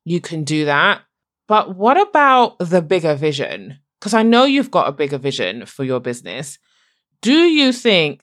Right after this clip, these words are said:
that the ever-changing algorithms, and I know these social media, social media gurus like to talk about, "Oh, it's not the algorithm, it's your content."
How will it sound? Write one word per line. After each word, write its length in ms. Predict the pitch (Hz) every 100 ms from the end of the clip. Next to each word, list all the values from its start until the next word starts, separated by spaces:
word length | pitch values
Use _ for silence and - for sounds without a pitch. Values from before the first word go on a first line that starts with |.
| -
that 720 | 160 175 165 139 - - - -
the 240 | 180 -
ever-changing 1000 | 208 226 240 - 196 190 185 175 165 165 - 147
algorithms, 1120 | 147 143 143 135 131 123 110 107 120 - - _ _ _ _ -
and 320 | 175 170 165 -
I 80 | 170
know 200 | 175 180
these 200 | 175 -
social 320 | 165 - 156
media, 280 | 147 147 -
social 540 | - - 180 170 - 165
media 320 | 151 143 135
gurus 500 | 139 220 220 202 170
like 220 | 165 98
to 80 | -
talk 240 | 160 147
about, 200 | 151 139
"Oh, 140 | 226 277
it's 140 | 277
not 120 | 302
the 80 | 277
algorithm, 600 | 240 247 240 190 175 170
it's 160 | 180 -
your 120 | 202
content." 540 | - 220 202 147 -